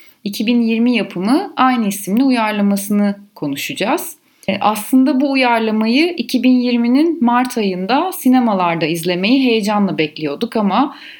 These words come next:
malum pandemi koşullarından vizyon göremeden neredeyse bir yıl sonra sessiz sedasız online platformlardaki yerini alan bir yapım oldu Emma.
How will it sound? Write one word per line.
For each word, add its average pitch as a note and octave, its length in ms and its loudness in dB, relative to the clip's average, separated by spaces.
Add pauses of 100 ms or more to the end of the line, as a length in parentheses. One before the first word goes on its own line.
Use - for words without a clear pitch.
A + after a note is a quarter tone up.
(160)
malum A#3 600 0
pandemi A3 400 0
koşullarından F3+ 920 0 (380)
vizyon A#3 380 2
göremeden A3 640 2
neredeyse G3+ 640 0
bir A3 240 0
yıl F3+ 220 0
sonra F3+ 600 -2 (260)
sessiz C4 420 -2
sedasız F3 920 -4
online A#3 440 0
platformlardaki E3 920 -4
yerini A3+ 640 0
alan G3+ 340 0
bir E3 80 -2
yapım D3+ 320 -4
oldu C3+ 280 -4
Emma. F3 520 -2